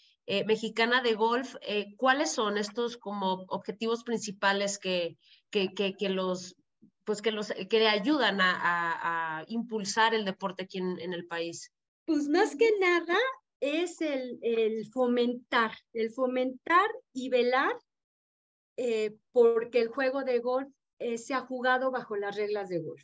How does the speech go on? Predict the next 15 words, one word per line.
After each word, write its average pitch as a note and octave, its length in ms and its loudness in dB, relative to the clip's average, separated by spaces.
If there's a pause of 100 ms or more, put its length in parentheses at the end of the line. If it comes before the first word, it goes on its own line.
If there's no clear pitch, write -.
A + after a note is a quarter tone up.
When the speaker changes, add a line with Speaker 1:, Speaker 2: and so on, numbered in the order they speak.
Speaker 2:
¿sí? B3 200 -14
Pero A#3 200 -2
sobre A3 300 0
todo B3 440 -2 (380)
fomentar G#3+ 680 0 (160)
mucho G3+ 600 -8
este, E3 680 -8
el F#3+ 80 -2
juego, F#3+ 540 -4
el F#3 140 -10
juego F#3+ 340 -4
de F3 140 -2
golf, E3 360 -4
Speaker 1:
Ujú. F#3+ 220 -16 (340)
Speaker 2:
¿sí? D4 320 -2